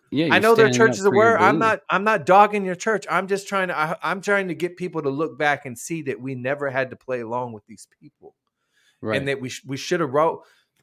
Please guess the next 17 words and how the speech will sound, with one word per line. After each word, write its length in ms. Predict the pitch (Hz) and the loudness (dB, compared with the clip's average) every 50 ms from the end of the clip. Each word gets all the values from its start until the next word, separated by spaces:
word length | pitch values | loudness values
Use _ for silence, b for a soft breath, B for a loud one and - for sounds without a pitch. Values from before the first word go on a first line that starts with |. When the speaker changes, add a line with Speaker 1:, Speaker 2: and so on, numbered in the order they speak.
| _ _ | _ _
Speaker 2:
"Faith, 420 | - 196 220 208 151 - - - 117 | 2 4 4 4 2 0 -6 -14 -12
man, 300 | 113 113 101 95 90 _ _ _ | -10 -10 -10 -10 -14 _ _ _
faith 440 | _ - _ - 185 202 214 208 - | _ -10 _ 2 2 2 2 2 2
over 240 | 208 202 190 190 180 | 2 2 2 0 -4
fear." 540 | 175 - - 202 214 196 147 104 90 - _ _ _ _ _ _ _ _ _ _ - | -6 -6 -6 -6 -4 -4 -4 -6 -8 -14 _ _ _ _ _ _ _ _ _ _ -14
And 120 | - 135 147 | -12 -8 -4
we, 80 | 165 | -2
a 60 | 165 | 0
Speaker 1:
Yep. 60 | 160 165 | 2 2
Speaker 2:
lot 200 | 175 175 190 196 | 2 2 2 2
of 100 | 202 190 | 0 -2
us 160 | 202 - - | -2 -4 -4
gave 280 | 127 180 180 180 170 175 | -4 -2 -2 -2 -2 -4
in 140 | 185 190 180 | -6 -6 -4
to 80 | 190 190 | -4 -6
the 100 | 175 175 | -6 -8
fear. 500 | - - 208 220 233 220 190 139 - | -10 -8 -10 -8 -8 -8 -10 -10 -12